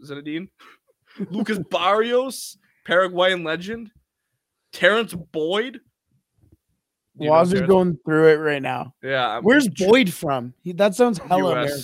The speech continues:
Speaker 2: American. Yeah.
Speaker 1: You also had Gro-, oh, Kevin Grosskreutz. This guy was a legend. I mean, he was
Speaker 2: I
Speaker 1: kind of like one of those streets we'll never forget guys 'cause
Speaker 2: Ah.
Speaker 1: he was an extremely hardworking guy. Uh, he played for the badge.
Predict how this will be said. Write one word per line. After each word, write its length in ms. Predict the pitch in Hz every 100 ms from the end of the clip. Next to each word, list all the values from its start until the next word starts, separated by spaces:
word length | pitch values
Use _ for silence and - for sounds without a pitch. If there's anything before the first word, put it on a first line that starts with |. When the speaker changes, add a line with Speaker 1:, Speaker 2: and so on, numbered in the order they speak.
| -
Speaker 2:
American. 100 | - _ _ _ _ _ _ _
Yeah. 800 | 139 127 131 131 117 104 87 82
Speaker 1:
You 160 | 151 170
also 260 | 185 196 180
had 220 | 175 175
Gro-, 160 | 175 214
oh, 240 | 254 247
Kevin 460 | - 247 247 262 220
Grosskreutz. 840 | 196 208 220 - 202 170 - - _ _ 151
This 160 | 180 202
guy 200 | 220 214
was 160 | 208
a 80 | 202
legend. 640 | 170 170 175 175 170 147 127
I 100 | 156
mean, 240 | 180 175
he 120 | 151
was 100 | 180
Speaker 2:
I 40 | 165
Speaker 1:
kind 100 | 220
of 80 | 208
like 100 | 185
one 140 | 175
of 60 | 180
those 180 | 160 -
streets 400 | - 160 165 165
we'll 80 |
never 160 | 151 147
forget 400 | - 135 131 143
guys 300 | 160 156 165
'cause 240 | 151 127 _ -
Speaker 2:
Ah. 280 | 127 120 117
Speaker 1:
he 80 | 180
was 140 | 190 190
an 120 | 190
extremely 500 | 180 - - 170 175
hardworking 640 | 160 156 156 147 147 143 135
guy. 540 | 127 127 127 135 131 - _ _ _ -
Uh, 300 | 110 113 117
he 80 | 127
played 260 | - 160
for 80 | 160
the 60 | 147
badge. 800 | 135 123 127 127 127 135 - -